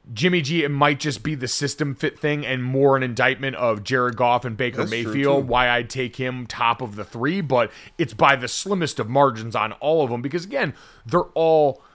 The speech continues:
Speaker 1: fine quarterbacks. They're all quarterbacks that can win you games in the right circumstances. It's just how often do you think that can be the case?
Speaker 2: Baker Mayfield, though, is fine with glitter, and I think that should be noted.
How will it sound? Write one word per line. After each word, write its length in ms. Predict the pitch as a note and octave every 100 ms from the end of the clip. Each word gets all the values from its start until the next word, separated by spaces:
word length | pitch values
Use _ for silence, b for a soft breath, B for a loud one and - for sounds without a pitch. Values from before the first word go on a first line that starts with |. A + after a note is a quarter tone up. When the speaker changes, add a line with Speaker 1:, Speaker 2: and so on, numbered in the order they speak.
| b _ _ _
Speaker 1:
fine 560 | - - E3 D3+ D3+ C3+
quarterbacks. 880 | - C3+ A#2 E2+ C#2+ B1+ - - - -
They're 180 | C#3 C#3+
all 180 | D3
quarterbacks 560 | C#3 E3 D#3 C#3+ C#3 -
that 60 | B2
can 200 | B2 A#2+
win 160 | D3
you 100 | D3
games 380 | C3 C3+ C3+ B2
in 80 | B2+
the 60 | B2
right 260 | A#2+ A2+
circumstances. 880 | - C#3+ A#2+ B2 A2+ A#2 G#2 G#2 G#2
It's 140 | A2 -
just 180 | A2+
how 300 | G#2+ A#2 A#2
often 280 | G#2 G#2 A#2
do 80 | F#2
you 80 | F#2
think 200 | G2+ F2+
that 160 | F2
can 100 | F2
be 100 | D#2+
the 80 | C2
case? 460 | - - - - - - - - G#2+
Speaker 2:
Baker 420 | B2 E3 F3 D#3+
Mayfield, 540 | C3+ A#2+ A#2 A#2 G#2 G2
though, 220 | G2 F#2+
is 260 | G2 G2+
fine 480 | - G#2+ G#2 G#2 G2+
with 160 | F#2+ F#2
glitter, 460 | F#2+ F2 - - _ _ _ -
and 140 | G2
I 80 | F#2+
think 240 | F#2 G2
that 160 | F#2+ F#2
should 140 | -
be 80 | F#2
noted. 420 | F2 C#2+ A#1+ G1+